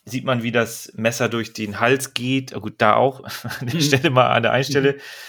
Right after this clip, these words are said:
Speaker 1: ähm, da sieht man, wie der Kopf explodiert, so ungefähr. Gut, hatten wir in Dawn of the Dead auch.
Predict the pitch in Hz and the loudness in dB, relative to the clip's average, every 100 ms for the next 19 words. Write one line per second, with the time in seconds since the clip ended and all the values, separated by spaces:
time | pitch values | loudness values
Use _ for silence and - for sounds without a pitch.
0 | - - - _ 123 123 123 120 117 117 | -18 -20 -20 _ 2 4 6 4 0 -4
1 | 110 120 147 139 123 120 117 113 104 - | 0 0 2 2 6 6 8 6 4 -2
2 | - 147 - 139 147 135 131 127 127 127 | -4 -4 -4 -6 -4 -2 -2 -2 -4 -4
3 | 135 131 131 - _ - 104 _ - - | -2 -2 -2 -10 _ -18 -18 _ -20 -12
4 | 107 104 107 107 104 98 98 120 131 | -8 -4 0 0 0 -4 2 4 4